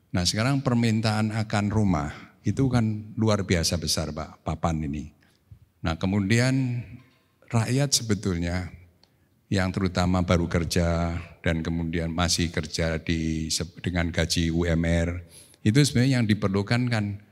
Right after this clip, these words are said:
rumah untuk bisa tinggal, Pak, tidak usah harus memiliki. Kalau pola ini kita rubah, Pak, sehingga pembangunan rumah sekarang lebih menuju ke orang itu bisa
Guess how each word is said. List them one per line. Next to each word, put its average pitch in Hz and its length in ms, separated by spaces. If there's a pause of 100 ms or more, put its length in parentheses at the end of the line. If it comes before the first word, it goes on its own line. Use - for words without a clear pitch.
(560)
rumah 113 520
untuk 110 440
bisa 95 280
tinggal, 82 520
Pak, - 160 (260)
tidak 82 320
usah 82 200
harus 80 240
memiliki. 80 760 (580)
Kalau 113 320
pola 107 460
ini 98 320
kita 87 580 (320)
rubah, 85 380
Pak, 73 180 (460)
sehingga 85 560 (340)
pembangunan 95 560
rumah 95 320
sekarang 107 480
lebih 90 560 (240)
menuju 95 560
ke 90 240 (480)
orang 101 320
itu 110 160
bisa 92 240